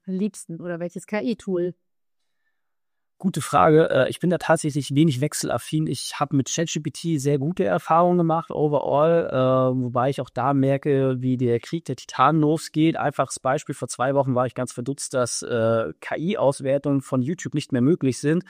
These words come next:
Speaker 2: weil im Hintergrund, äh, Google die Plugins, äh, nicht mehr freigibt, ja, weil sie natürlich dann auf, äh, Gemini gehostet werden. Sowas nervt.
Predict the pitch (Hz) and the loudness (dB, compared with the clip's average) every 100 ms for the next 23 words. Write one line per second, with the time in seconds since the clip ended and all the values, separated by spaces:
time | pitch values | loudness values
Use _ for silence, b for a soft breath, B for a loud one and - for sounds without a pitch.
0 | B B B 120 123 131 175 160 139 131 | B B B -2 2 4 6 4 4 2
1 | 143 143 - - 123 123 131 143 135 131 | 4 2 0 -2 2 2 0 0 0 0
2 | 123 117 123 120 160 160 - - 113 117 | -2 -4 -8 -4 -2 -2 -4 -4 -4 -6
3 | - 110 - 104 107 101 - 139 117 110 | -8 -12 -8 -6 -8 -10 -4 -4 -2 -4
4 | 117 - 131 - 113 113 - 120 117 131 | -8 -8 -12 -10 -10 -10 -8 -8 -4 -2
5 | 147 117 107 117 123 - 120 131 131 160 | 0 0 -2 -6 -8 -12 -6 -2 -2 -4
6 | _ _ _ _ _ _ _ 110 131 131 | _ _ _ _ _ _ _ -4 -2 0
7 | 131 170 233 | -2 -2 -4